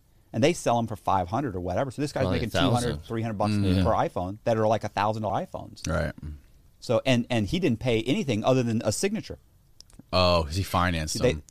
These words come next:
Speaker 1: uh, yeah, they financed
Speaker 3: See, this
Speaker 1: them.
Speaker 3: guy
Speaker 2: Mm.
Speaker 3: bought, he got, this guy just bought them outright, then went and resold them in, uh,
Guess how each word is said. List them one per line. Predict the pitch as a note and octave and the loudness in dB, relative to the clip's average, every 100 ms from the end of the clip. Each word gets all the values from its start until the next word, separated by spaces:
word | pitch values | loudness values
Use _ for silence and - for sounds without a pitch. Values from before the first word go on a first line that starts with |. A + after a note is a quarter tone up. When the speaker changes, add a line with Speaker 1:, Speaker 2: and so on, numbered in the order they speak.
| - - | -2 -2
Speaker 1:
uh, | - | 2
yeah, | A2+ D#2+ | 2 4
they | C3 | 0
financed | B3 - D#2+ - | 0 -4 -4 -2
Speaker 3:
See, | F2+ | 0
this | F#2+ | 2
Speaker 1:
them. | E2 | 2
Speaker 3:
guy | D#2+ | 2
Speaker 2:
Mm. | |
Speaker 3:
bought, | E2 D#2 - E2+ | 4 2 0 0
he | G2+ | 2
got, | F2+ | 2
this | G2+ - | 0 2
guy | F2+ | 0
just | D2+ E2+ | 0 0
bought | D#2 | 0
them | D#2 | 2
outright, | D#2 A1+ D2+ C2+ | 0 0 -2 -2
then | D#2+ | -4
went | D#2 - D#2 - | -4 -6 -12 -8
and | E2 | -4
resold | D#2+ D#2+ - D#2+ | -4 -4 -2 -2
them | D2+ D2+ | -2 -2
in, | D2+ D#2 | -2 -4
uh, | D#2 D2+ | -4 -6